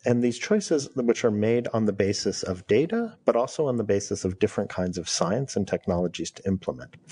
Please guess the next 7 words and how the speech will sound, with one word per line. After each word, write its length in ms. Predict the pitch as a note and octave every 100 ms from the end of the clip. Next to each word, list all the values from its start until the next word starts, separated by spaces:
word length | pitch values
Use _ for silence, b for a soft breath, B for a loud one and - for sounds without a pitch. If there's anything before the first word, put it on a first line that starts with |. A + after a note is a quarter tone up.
| B B B B B -
The 100 | -
science 400 | - G3 A3+ G3
and 160 | C#3 A#2+
technology 760 | B2 - A2+ A#2+ B2 A2+ G#2+ G2+ -
don't 280 | C3 D3+ - _
tell 400 | - - C#3 A#2+
us 440 | - - - -